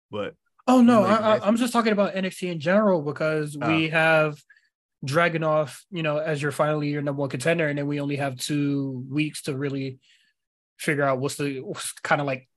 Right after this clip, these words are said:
Speaker 2: you know, the quote-unquote story that's gonna be going on between Carmelo Hayes and, um, Dragunov. That's what I
Speaker 1: Can
Speaker 2: mean.
Speaker 1: they co-, it's gonna be, can they coexist against the Judgment Day?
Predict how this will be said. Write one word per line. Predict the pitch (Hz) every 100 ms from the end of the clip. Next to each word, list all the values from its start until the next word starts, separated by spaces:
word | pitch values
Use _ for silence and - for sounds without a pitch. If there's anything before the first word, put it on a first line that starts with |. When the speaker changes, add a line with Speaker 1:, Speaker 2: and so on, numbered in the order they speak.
| -
Speaker 2:
you | 151
know, | 135
the | 127
quote-unquote | 156 135 127 127
story | - 139 135 127 123
that's | 127 123
gonna | 131
be | 127
going | 123 127 123
on | 127 123
between | 120 131 127
Carmelo | 131 123 123 120
Hayes | 131 127 120
and, | - 123 120 117 113 113 117
um, | 131 117 110 113 117 131 _ _ -
Dragunov. | 120 117 113 - - _ _ _ _ -
That's | 202
what | 196
I | 131
Speaker 1:
Can | 120
Speaker 2:
mean. |
Speaker 1:
they | 101
co-, | 98 110 -
it's | 120
gonna | 123
be, | 120
can | 110 120
they | 110
coexist | - 110 95 98 92
against | 98 95 -
the |
Judgment | 98 101 98 90
Day? | 92